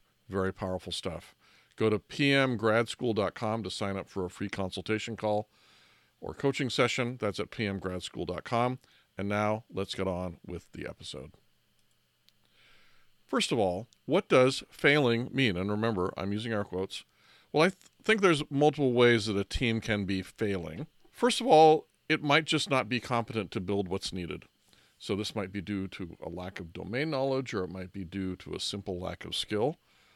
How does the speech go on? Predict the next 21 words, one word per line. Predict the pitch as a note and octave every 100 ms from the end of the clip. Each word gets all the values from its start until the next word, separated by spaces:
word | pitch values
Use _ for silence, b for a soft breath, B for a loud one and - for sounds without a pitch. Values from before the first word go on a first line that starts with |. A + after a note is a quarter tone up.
| b
I | -
also | G2+ - G2+
think | G2+
this | F#2+ F#2+
is | F#2+
a | F#2
relatively | G2 G2+ G2 F#2+ F#2+ F#2
rare | F2 F#2 G#2+
failure | G#2+ G#2 G#2+ A2
mode | G#2+ G#2 B2+
for | - F#2+ F#2 F#2 b b b
most | F#2+ G2+ G#2 - - - -
startups. | - - G2 G2 C3+ - - - b b -
They | F2
typically | - F2+ F2+ F#2
are | F2+
gonna | F2+
get | F2 F#2+
developers | F2 F2+ F#2 F#2+ F#2
who | F#2+ E2+
are | F2+